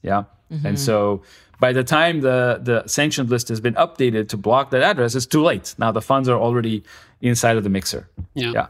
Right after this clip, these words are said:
Speaker 1: So it's a good thing to do, but it doesn't quite solve the problem we wanna solve.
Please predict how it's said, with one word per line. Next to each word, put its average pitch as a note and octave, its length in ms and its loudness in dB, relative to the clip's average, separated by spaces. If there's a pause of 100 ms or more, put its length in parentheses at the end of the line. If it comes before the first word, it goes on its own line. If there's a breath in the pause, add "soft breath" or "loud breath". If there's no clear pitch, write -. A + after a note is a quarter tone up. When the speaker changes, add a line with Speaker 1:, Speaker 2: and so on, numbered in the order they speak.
Speaker 1:
So F#2+ 560 -2
it's C3+ 160 0
a B2+ 60 0
good F#3+ 320 0
thing E3 140 -2
to D#3 120 -2
do, E3 240 0 (600 soft breath)
but B2 380 0
it B2+ 180 -2
doesn't C#3+ 300 0
quite C3+ 320 0
solve A2 440 2
the G#2 80 -4
problem G#2 340 0
we G2 80 -2
wanna F2+ 180 -4
solve. D#2 260 -8